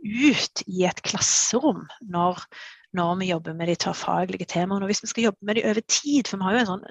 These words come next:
drøm om at dette skal begynne fra, egentlig fra første klasse og gjerne ut tretten, og nå er det jo ikke så mange lærere som har elevene sine tretten år, og kanskje heldigvis for det,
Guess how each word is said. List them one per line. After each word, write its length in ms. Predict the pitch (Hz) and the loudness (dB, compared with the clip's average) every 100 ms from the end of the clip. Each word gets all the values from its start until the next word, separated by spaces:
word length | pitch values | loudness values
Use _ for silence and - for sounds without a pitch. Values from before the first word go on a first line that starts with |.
| - _ - | -20 _ -4
drøm 320 | 180 185 226 240 208 | 0 0 0 0 0
om 100 | 190 | 0
at 80 | - | -2
dette 220 | - - | -4 -4
skal 140 | 202 | -4
begynne 340 | 180 180 202 185 | -4 -6 -2 0
fra, 180 | - 175 - - - - - - | 4 2 2 -16 -18 -20 -14 0
egentlig 320 | 208 254 233 | 2 4 6
fra 80 | 226 - | 6 4
første 300 | 214 - - | -2 0 4
klasse 340 | 202 - 202 | 4 4 4
og 160 | 240 214 | 6 6
gjerne 240 | 175 185 | 4 2
ut 160 | 185 - | -2 0
tretten, 380 | - - - | 0 0 2
og 40 | 202 | 2
nå 20 | |
er 80 | 185 | 4
det 80 | 175 | 4
jo 60 | 170 | 2
ikke 120 | 196 | -4
så 80 | 185 | -4
mange 180 | 175 190 | 0 0
lærere 240 | 160 190 | 2 0
som 140 | 196 170 | 0 4
har 240 | 175 196 | 4 6
elevene 480 | 190 180 180 196 202 | 4 6 4 4 2
sine 180 | 175 196 | -4 -2
tretten 380 | 170 - 202 202 | -2 -2 2 4
år, 140 | 220 | 4
og 60 | 208 | 2
kanskje 240 | 175 - | -2 2
heldigvis 320 | 190 190 208 - | 2 2 -2 0
for 100 | 208 | 6
det, 120 | 254 | 8